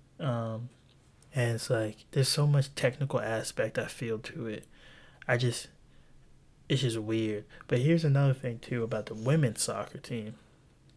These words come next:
Women's soccer is more predicated on who's the best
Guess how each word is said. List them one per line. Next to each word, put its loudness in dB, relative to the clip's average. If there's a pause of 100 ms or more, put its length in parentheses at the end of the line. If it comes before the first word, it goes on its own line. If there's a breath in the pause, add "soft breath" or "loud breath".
(340)
Women's 4
soccer 2
is -2
more 2
predicated -2
on -8 (760 loud breath)
who's 2
the 0
best -4